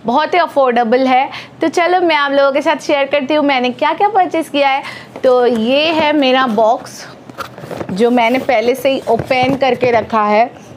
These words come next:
पहले ही open कर लिया था, क्योंकि कोई भी चीज़ अगर हम लोगों के पास आता है, हम लोग जब तक ना देखें दिल को सुकून नहीं मिलता,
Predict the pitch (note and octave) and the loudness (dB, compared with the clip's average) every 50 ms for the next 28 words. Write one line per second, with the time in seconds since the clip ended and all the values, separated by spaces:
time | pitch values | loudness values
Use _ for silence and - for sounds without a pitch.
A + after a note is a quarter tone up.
0 | - - - - - A3+ A#3+ B3+ C4+ C#4 B3+ C4 C4+ C4 C4+ C4 C4+ C4+ B3 B3 | -20 -20 -6 -2 0 0 2 2 2 0 0 0 0 -2 0 0 2 2 2 2
1 | B3 B3 A#3+ A#3 A#3 C4 A#3+ A#3 A#3 - B3 A#3+ A#3 A#3 A#3 - B3+ A#3+ - C4 | 2 2 0 0 0 -2 -2 -2 -2 -2 0 0 0 0 0 -2 -4 -2 0 0
2 | B3 C4+ B3 D#4 D#4+ D#4 D#4+ D4+ D4 C#4 C#4+ C4 C4+ C4+ C#4 C4 A#3 A#3+ A#3+ B3 | 0 2 0 0 -2 0 0 0 2 2 2 2 2 2 2 0 0 2 2 2
3 | A#3+ B3+ C4 C4 B3+ C4+ C#4 C4+ G3 G3 - A3 A#3 A3+ - - - - - - | 2 0 0 0 -2 0 0 -2 -2 -2 -2 -4 -4 -4 -6 -12 -20 -12 -6 -2
4 | F#3+ G#3 A3 A3 G#3 G#3+ A3 G#3+ G#3+ - C4+ C4 - C4+ C#4 C#4+ C#4 A#3 A3 G#3+ | 0 0 0 0 0 0 -2 -2 -2 -4 -4 -2 0 2 2 2 2 2 0 0
5 | G#3 G#3 - C4+ C4+ D4+ F4+ - - - - F#3+ A3+ A#3 A#3 A3+ A3 - C4 D4 | 0 -2 -2 0 0 0 -2 -4 -10 -12 -4 0 0 0 0 -2 -2 -2 0 0
6 | D4+ D#4 D#4 - - - - - - - - - - - - - - - - A3+ | 0 0 -2 -6 -14 -20 -20 -18 -16 -16 -16 -16 -18 -20 -18 -18 -8 -6 -6 -4
7 | - - C4 C#4 C#4 C#4+ C#4 B3+ A3+ A3 A3 G3+ F#3 F3+ F3 F3+ F3 F3 E3+ | -2 -2 -2 0 0 0 0 0 0 0 0 0 0 0 0 0 -2 -2 -2